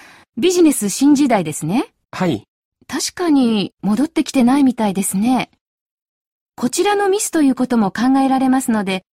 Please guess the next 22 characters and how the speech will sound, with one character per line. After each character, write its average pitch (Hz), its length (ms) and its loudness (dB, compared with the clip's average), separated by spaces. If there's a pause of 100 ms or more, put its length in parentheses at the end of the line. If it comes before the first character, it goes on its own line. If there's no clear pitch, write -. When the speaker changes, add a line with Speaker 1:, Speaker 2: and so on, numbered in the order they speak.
(340)
Speaker 1:
ち 359 80 -4
ょ - 20 0
っ 440 40 -18
と 294 140 -4
こ 196 140 -6
ち 262 140 -2
ら 294 100 2
で 302 100 2
も 226 200 2
確 - 240 -6
認 247 160 4
し - 80 -10
て 254 100 -2
み 240 140 0
ま 233 100 -2
す。 - 220 -14 (680)
す - 140 -2
み 240 120 4
ま 294 120 4
せ 330 160 0
ん 294 100 4
が、 247 200 0